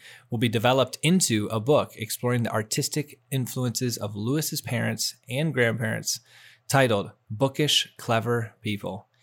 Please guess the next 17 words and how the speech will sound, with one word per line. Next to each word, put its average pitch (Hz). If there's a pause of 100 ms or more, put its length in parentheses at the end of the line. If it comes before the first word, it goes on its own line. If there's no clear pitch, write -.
(500)
If 110
that 110
wasn't 101
enough, 98 (320)
she -
also 147
serves 120
as 110
visiting 143
faculty 127
in 113
Inkling 127
Studies 117
for 113
Northwind 123 (360)
Theological 110
Seminary, 104